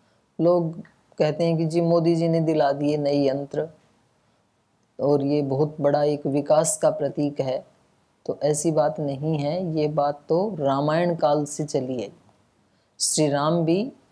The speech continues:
श्री भरत जी को बता रहे हैं,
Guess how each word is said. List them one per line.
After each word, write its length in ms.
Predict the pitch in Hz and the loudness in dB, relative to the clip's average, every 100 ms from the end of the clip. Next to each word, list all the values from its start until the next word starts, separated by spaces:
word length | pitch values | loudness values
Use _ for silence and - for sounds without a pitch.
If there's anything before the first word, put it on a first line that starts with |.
| _ _ _ _ _ _ _ _ _ _ _ _ _ _ _ _ _ _ - | _ _ _ _ _ _ _ _ _ _ _ _ _ _ _ _ _ _ -4
श्री 200 | - 160 | 0 2
भरत 260 | 147 143 | 2 0
जी 220 | 151 151 156 | 0 0 0
को 120 | 151 | 0
बता 320 | 135 - 139 | 0 2 0
रहे 140 | 143 | 0
हैं, 500 | 131 135 135 175 247 | -2 -2 -2 -2 -4